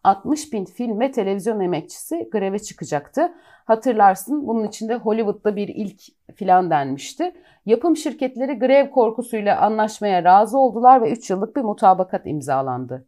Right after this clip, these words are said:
burada. Ama grev dalgası sürüyor. Bu dalga A B D için çok yeni.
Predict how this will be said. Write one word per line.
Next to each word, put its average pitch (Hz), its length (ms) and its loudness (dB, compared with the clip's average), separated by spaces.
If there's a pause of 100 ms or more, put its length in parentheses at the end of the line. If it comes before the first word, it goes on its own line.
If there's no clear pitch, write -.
burada. 135 400 -8 (720)
Ama 180 180 -2
grev 180 320 -2
dalgası 170 440 2
sürüyor. 156 520 -8 (460)
Bu 226 140 -4
dalga 233 360 8
A 208 240 6
B 220 140 2
D 226 80 0
için 220 220 -4
çok 247 340 -4
yeni. 190 400 -4